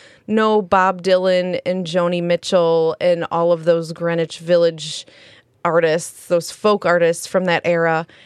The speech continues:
And, like, we've gotten the, the privilege of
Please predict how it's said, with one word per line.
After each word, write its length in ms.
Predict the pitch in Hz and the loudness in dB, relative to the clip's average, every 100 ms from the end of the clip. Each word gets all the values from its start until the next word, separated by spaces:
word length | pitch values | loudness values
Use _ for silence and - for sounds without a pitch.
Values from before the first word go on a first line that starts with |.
| - _ | -20 _
And, 200 | 196 208 | -10 -4
like, 400 | 196 190 175 - _ _ _ _ _ _ - | 0 0 -2 -10 _ _ _ _ _ _ -6
we've 240 | 226 262 | -4 -2
gotten 260 | - 359 339 | -2 -2 -2
the, 200 | 320 240 _ | -4 -6 _
the 100 | 254 | 0
privilege 440 | - 247 240 240 | 2 0 2 0
of 260 | 226 196 | -2 -4